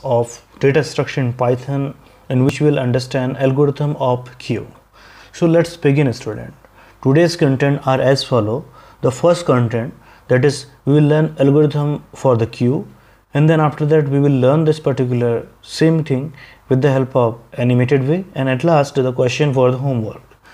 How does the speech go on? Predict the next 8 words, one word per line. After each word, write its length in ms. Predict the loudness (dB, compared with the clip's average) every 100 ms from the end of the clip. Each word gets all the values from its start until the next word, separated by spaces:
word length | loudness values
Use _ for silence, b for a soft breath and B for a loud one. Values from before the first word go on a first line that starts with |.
| B
So 120 | 0 2
let's 240 | 2 2
begin, 320 | 0 2 0
student. 460 | -4 -10 -12 -16 -20 _ B B B
So 280 | -2 2 4
first 260 | 2 2 0
of 160 | 2
all, 260 | 2 2